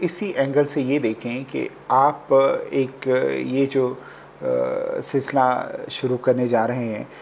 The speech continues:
ये this is something entirely new। आप ये देखें कि आप क्या पैदा करना चाहते हैं, इन बच्चों को जो आपके पास आएंगे, इन programs को आप किस हद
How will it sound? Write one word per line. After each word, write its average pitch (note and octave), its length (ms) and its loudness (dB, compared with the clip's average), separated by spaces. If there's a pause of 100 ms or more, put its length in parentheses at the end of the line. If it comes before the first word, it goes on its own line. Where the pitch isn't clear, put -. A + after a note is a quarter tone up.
(280)
ये D3 280 4
this C#3+ 180 0
is D3 180 -4
something C#3 400 -4
entirely C#3 500 0
new। B2+ 160 -2 (520)
आप C3 240 2
ये D3 160 4
देखें C#3 380 0
कि C#3 220 -2 (120)
आप C3+ 300 0 (200)
क्या C#3 180 4
पैदा B2 320 0
करना A#2 280 -4
चाहते - 340 -8
हैं, A2+ 400 -10
इन C3+ 200 -4
बच्चों B2+ 340 0
को C3 240 -2
जो B2+ 140 0
आपके B2 240 0
पास A#2 280 -2
आएंगे, B2 320 -6
इन C3 220 -6
programs C#3+ 460 0
को - 100 4
आप C3+ 180 6
किस C3+ 200 -4
हद B2+ 80 4